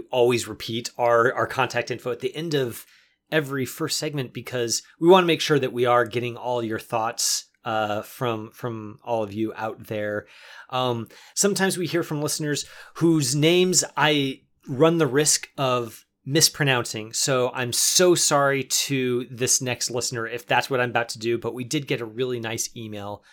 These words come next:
that I want to make sure to highlight, uh, here. Uh, Ross Yelgerhus or Yelgerheis, I'm not sure. Um, uh, he writes in to say,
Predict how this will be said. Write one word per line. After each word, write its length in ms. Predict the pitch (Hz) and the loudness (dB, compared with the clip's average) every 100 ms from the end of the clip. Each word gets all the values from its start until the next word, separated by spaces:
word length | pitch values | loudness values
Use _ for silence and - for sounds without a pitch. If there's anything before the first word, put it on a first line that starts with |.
| _ | _
that 100 | 147 | 4
I 40 | 139 | 4
want 220 | 127 120 | 4 0
to 80 | 123 | -4
make 120 | 117 | -6
sure 180 | - 120 | -6 -6
to 60 | 110 | -6
highlight, 680 | - 104 101 98 98 - - _ _ _ - | -8 -8 -6 -8 -6 -6 -8 _ _ _ -4
uh, 300 | 117 107 101 | 2 2 0
here. 480 | - 117 110 107 - - - | -2 0 2 0 -2 -18 -6
Uh, 240 | 120 113 110 | 2 2 4
Ross 320 | 147 160 143 | 2 2 -2
Yelgerhus 1040 | 131 143 160 175 175 - 202 196 - - - | 2 4 4 2 -2 0 -2 0 -2 -4 -2
or 160 | 127 | -2
Yelgerheis, 800 | 123 156 151 147 - 139 160 123 | 0 0 0 -2 -2 -2 0 -2
I'm 120 | 123 | -4
not 220 | 127 131 - | -4 -4 -4
sure. 540 | - 151 165 180 - | -4 -2 -2 -2 -2
Um, 380 | 123 120 113 110 _ - - _ | 0 0 -2 -6 _ -20 -20 _
uh, 360 | - 127 110 107 | -2 2 4 2
he 180 | - 160 | -4 -2
writes 300 | 160 175 170 | 2 2 2
in 180 | - 143 | -4 -4
to 100 | 139 | -2
say, 400 | - 135 123 123 | -2 0 0 0